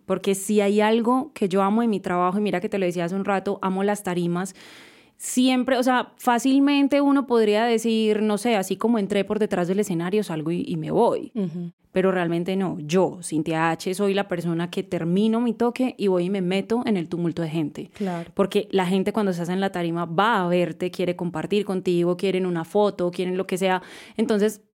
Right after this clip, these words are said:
Speaker 1: realmente es algo que yo amo y disfruto muchísimo, pero por eso ponía ahorita como el contexto puntual de lo que ha pasado, porque me he encontrado, sí, con personas súper chéveres, me he encontrado con chicas que me dicen como, "Ay, Cinti, hola, ¿qué más? No sé qué,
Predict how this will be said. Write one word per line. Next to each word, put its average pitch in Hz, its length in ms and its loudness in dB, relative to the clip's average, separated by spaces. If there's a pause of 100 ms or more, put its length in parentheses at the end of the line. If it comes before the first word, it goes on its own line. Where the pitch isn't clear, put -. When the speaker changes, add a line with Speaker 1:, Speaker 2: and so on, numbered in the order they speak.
(280)
Speaker 1:
realmente 220 420 2
es 233 80 2
algo 226 220 2
que 220 140 -2
yo 180 180 2
amo 202 500 0
y 208 160 2
disfruto 180 400 -2
muchísimo, 208 680 -2
pero 170 260 0
por 175 160 -2
eso 180 220 -2
ponía 196 280 0
ahorita 185 340 -2
como 240 260 0
el 185 160 -2
contexto 175 640 -6
puntual 170 500 0
de 185 80 0
lo 208 80 2
que 185 100 -8
ha - 60 -10
pasado, 180 460 0 (380)
porque 233 260 2
me 240 140 4
he - 20 2
encontrado, 262 640 2
sí, 262 260 2
con 202 160 -2
personas 185 380 0
súper 214 240 0
chéveres, 202 460 2
me 208 60 2
he 190 40 -2
encontrado 226 360 2
con 202 160 -2
chicas 202 360 -2
que 233 80 0
me 214 140 2
dicen 202 280 2
como, 269 340 4
"Ay, 359 420 4
Cinti, 311 560 4
hola, 285 340 4
¿qué 285 140 0
más? 269 240 2
No 269 80 2
sé 247 100 -2
qué, 254 160 2